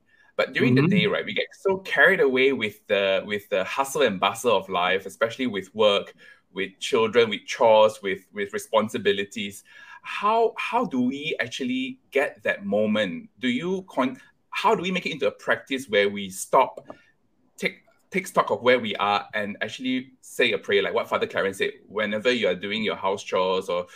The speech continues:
Speaker 1: you're driving to work or you're actually sending out an email, there, those are actually opportunities and moments of prayer. How, how do we,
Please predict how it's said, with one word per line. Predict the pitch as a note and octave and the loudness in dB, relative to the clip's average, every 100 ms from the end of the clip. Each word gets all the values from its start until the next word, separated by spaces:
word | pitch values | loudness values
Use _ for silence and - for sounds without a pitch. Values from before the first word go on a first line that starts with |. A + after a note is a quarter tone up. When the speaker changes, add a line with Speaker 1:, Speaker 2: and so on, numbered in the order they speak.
| - - | -8 -4
Speaker 1:
you're | F2 | 0
driving | F2+ G2+ G#2+ | 0 -2 -4
to | G2+ | -6
work | F#2+ G2+ G2+ G2 | 0 2 2 -2
or | F2+ F2+ | -2 -2
you're | F2+ E2 | -2 -2
actually | E2+ - A2+ | -4 -6 -4
sending | G2 G2+ | -4 -2
out | F#2 | -4
an | F#2 | -4
email, | G2+ G#2 G2+ G#2 G2+ | -8 -6 -4 -4 0
there, | A#2 A#2 - | 2 2 0
those | B2 F#3+ F3+ | 2 2 2
are | - | -2
actually | B2 D3 - | -6 -6 -8
opportunities | - - B2 C3+ C3 B2+ C3 | -6 -4 -4 -2 -2 0 -2
and | F#2+ F#2 | -4 -2
moments | G2+ G#2+ A2+ A2 | -2 -2 -4 -8
of | F2 | -10
prayer. | - F2+ - | -4 -2 -2
How, | F3+ G3+ | -4 -2
how | G#3 | -2
do | F3+ C#3 | -2 -4
we, | D3+ | -10